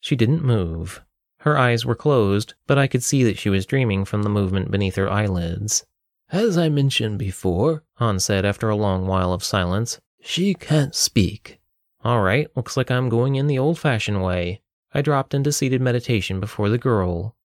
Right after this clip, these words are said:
I began my Vipassana breathing techniques before moving into body scanning. The synchronicity of my mind to body connected slowly that morning.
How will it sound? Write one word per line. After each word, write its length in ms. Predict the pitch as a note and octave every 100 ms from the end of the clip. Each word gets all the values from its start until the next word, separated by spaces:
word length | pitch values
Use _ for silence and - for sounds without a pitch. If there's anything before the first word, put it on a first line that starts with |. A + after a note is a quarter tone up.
| _ -
I 120 | D#3
began 340 | C#3 B2 A#2
my 120 | A2+ A2
Vipassana 600 | A#2+ C3 G#2+ - A2 A2
breathing 320 | A#2+ G#2+ F#2+
techniques 500 | - F#2+ F#2 F#2+ -
before 300 | C3 - C3+
moving 300 | C3 B2 B2
into 180 | A#2+ C#3
body 320 | C3 A#2 G2
scanning. 720 | - F#2 F2 F2 - G#2+ A2 _ _ _ _
The 60 | C#3
synchronicity 720 | B2+ B2 B2 A#2 A2 A2+ A2
of 100 | A2+
my 160 | B2 A#2+
mind 380 | A#2 G#2+ G2+
to 60 | G#2
body 320 | A2+ G#2+ G#2
connected 420 | G2+ A2+ G#2+ C3+
slowly 380 | B2+ C3 A2 G2
that 180 | F#2 -
morning. 520 | G2 F2+ F2+ G2+ B2